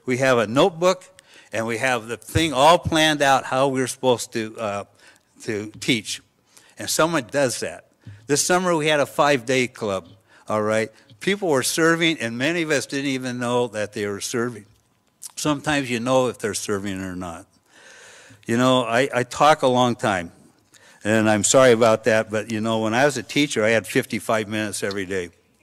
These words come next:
Okay, and, uh, so anyway, I was trying to figure out why I talk so long. The hardest thing to do is take a sermon and do it in twenty minutes,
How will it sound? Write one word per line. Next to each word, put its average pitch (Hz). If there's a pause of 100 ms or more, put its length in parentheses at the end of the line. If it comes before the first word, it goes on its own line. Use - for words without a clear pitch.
(460)
Okay, 131
and, 117
uh, 110
so 113
anyway, 123 (180)
I 117
was 117
trying 165
to 180
figure 160
out 139
why 135
I 127
talk 131
so 117
long. 92 (1600)
The 113
hardest 214
thing 196
to 175
do 147
is 135
take 170
a 147
sermon 139
and 110
do 131
it 123
in 104
twenty 120
minutes, 95